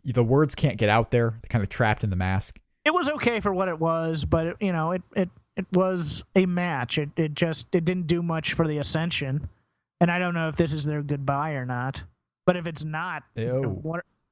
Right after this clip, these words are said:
Speaker 2: I mean, <laughs> if it's not, are you just gonna? I mean, I, I've, I've read the taping results, so I know what they're gonna do with them, and it's just like,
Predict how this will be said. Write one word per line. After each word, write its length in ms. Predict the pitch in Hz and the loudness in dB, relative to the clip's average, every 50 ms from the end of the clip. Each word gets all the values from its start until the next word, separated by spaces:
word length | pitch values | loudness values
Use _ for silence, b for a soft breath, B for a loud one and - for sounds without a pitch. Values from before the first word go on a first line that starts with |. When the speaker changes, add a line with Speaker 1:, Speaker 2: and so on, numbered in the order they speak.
| - | -6
Speaker 2:
I 100 | 165 160 | -6 -4
mean, 380 | 160 165 160 160 156 156 156 - - | -4 -4 -6 -8 -8 -10 -10 -6 -6
<laughs> 40 | - | -6
if 840 | - - - - - - _ _ _ _ _ _ _ - 190 190 | -6 -6 -8 -10 -12 -12 _ _ _ _ _ _ _ 2 2 2
it's 200 | 190 190 143 151 | 2 0 -6 -6
not, 440 | 160 170 165 165 185 185 170 147 - | -6 -6 -4 -4 -4 -4 -4 -6 -4
are 60 | 160 | -4
you 100 | 160 165 160 | -4 -4 -4
just 200 | 160 160 151 - | -4 -4 -2 -2
gonna? 160 | 180 165 156 | -2 -2 -2
I 220 | 147 143 147 151 | -2 -4 -4 -2
mean, 160 | 160 165 165 165 | -2 -2 -2 -2
I, 260 | 165 165 170 170 170 | -2 -2 -2 -2 -2
I've, 140 | 165 165 185 | -2 0 0
I've 220 | 185 175 170 160 | 0 0 0 0
read 200 | 175 180 180 165 | 0 -2 -2 -2
the 60 | 156 151 | -4 -2
taping 500 | - - 170 175 180 - 175 156 147 143 | 0 0 0 2 2 2 2 0 0 -2
results, 520 | 147 147 143 123 151 143 139 139 - - - | -2 -2 0 0 0 -2 -2 -2 -2 -2 -2
so 200 | - 165 156 151 | 0 0 0 0
I 60 | 156 | 0
know 160 | 160 170 175 175 | 0 0 0 0
what 100 | 151 - | 0 2
they're 140 | 160 160 | 0 2
gonna 200 | 156 160 160 151 143 | 2 0 -2 -2 -2
do 260 | 139 127 151 160 170 | -2 0 0 0 0
with 140 | 170 151 135 | 0 0 0
them, 180 | 147 139 147 | -2 0 0
and 100 | 147 147 | -2 -2
it's 240 | 143 143 143 131 - | -2 -2 -4 -4 -2
just 320 | - 156 147 139 - - - | 0 0 0 0 -2 0 0
like, 280 | 147 143 143 131 - | 0 0 0 -6 -10